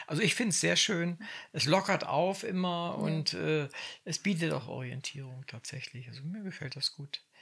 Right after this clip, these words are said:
Speaker 1: Es ist ja besonders schwierig, haben wir ja schon mehrfach gesagt, äh, über Wer kennt diese Frau zu sprechen, ohne zu, ohne zu spoilern. Denn trotzdem frage ich dich, warum soll man das Buch lesen,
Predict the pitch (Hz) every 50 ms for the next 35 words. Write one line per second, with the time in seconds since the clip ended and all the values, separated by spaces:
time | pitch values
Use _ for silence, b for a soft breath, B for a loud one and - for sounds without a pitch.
0 | b b b - 160 196 226 185 - - - - - - _ _ _ _ _ _
1 | _ _ - 185 175 170 165 170 147 170 170 170 175 170 165 - - - 170 170
2 | 165 156 - 143 147 143 156 151 151 - 156 160 156 151 156 - 151 113 - -
3 | - - 147 147 143 - - - - - 143 143 139 139 143 143 - - 139 135
4 | 139 139 143 131 143 135 143 143 - 160 151 151 - 139 131 131 - - 139 131
5 | 151 143 - - 139 - - - - 107 127 165 143 131 135 123 - - - -
6 | - 156 160 151 135 - - 123 - - - - - 67 69 - - - 131 131
7 | - B B B B B B B B B B B _ _ _ _ _ - - -
8 | 165 160 - - - 214 - - 214 196 - - 170 175 190 214 202 - - 208
9 | 202 - - B B B B B B B B B B B B _ _ _ _ -
10 | 147 139 175 190 220 233 247 247 247 226 185 208 202 196 185 180 170 156 147 -
11 | - - - 156 147 131 - - 127 131 117 117 135 135 139 - 220 277